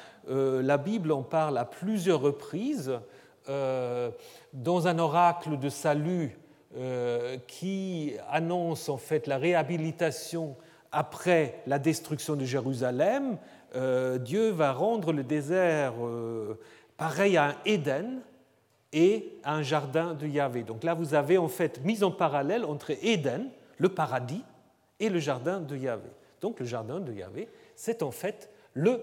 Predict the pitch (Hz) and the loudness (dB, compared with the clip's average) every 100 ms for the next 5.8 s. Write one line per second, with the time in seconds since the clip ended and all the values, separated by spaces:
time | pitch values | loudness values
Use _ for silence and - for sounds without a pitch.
0 | - - 139 170 190 220 - - - 165 | -6 -4 0 2 0 -4 -8 -10 -4 0
1 | 156 147 180 160 143 202 190 - 165 - | 2 0 0 -2 -2 -2 -4 -2 -4 -4
2 | 143 117 123 117 165 269 - - - - | -6 -6 -6 -8 -6 -8 -8 -20 -20 -20
3 | - _ - 254 214 - 262 175 139 170 | -20 _ 2 6 6 4 0 0 2 2
4 | 160 127 180 277 190 - - _ - 117 | 2 0 -2 -6 -10 -14 -20 _ -12 -8
5 | 143 151 127 147 143 113 107 113 | -2 -2 -2 -2 -2 -2 -6 -12